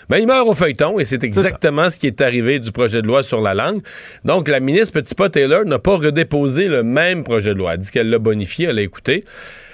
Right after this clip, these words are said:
Speaker 1: Mais de l'avis de plusieurs, euh, elle a peut-être écouté, euh, les gens, euh, choqués de l'Ouest de Montréal, là. Les anglophones. <laughs> Non, mais tu comprends, les anglophones qui disent
Speaker 2: Elle a écouté le Québec, mais ça dépend où.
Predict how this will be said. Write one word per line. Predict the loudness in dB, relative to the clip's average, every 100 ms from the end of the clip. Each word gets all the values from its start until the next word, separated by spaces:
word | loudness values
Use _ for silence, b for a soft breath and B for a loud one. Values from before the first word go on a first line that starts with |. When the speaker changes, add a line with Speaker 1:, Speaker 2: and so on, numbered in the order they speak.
| B -6
Speaker 1:
Mais | -2 0 2 2
de | 0
l'avis | 0 0 -2
de |
plusieurs, | -2 -2 2 4 4 2 0
euh, | 2 2 4 4 2 0
elle | 0
a |
peut-être | -2 0 0
écouté, | -2 -4 0 2 2
euh, | 2
les | 0 0
gens, | 0 0
euh, | 2 2 2 0
choqués | 0 -2 -2 -2
de | 2
l'Ouest | 2 2
de |
Montréal, | 0 0 0 0 -2
là. | -8 -14 _
Les | -6 -4
anglophones. | -2 -2 0 0 0 0
<laughs> |
Non, | 0 0
mais | 0
tu |
comprends, | 0 0
les | 2 0
anglophones | 0 0 0 0 0
qui | -2
disent | -2 0 2
Speaker 2:
Elle |
a | 2
écouté | 0 -2 -2
le |
Québec, | 0 0 0 0
mais | -2
ça | -2
dépend | 0 0 0 0
où. | 0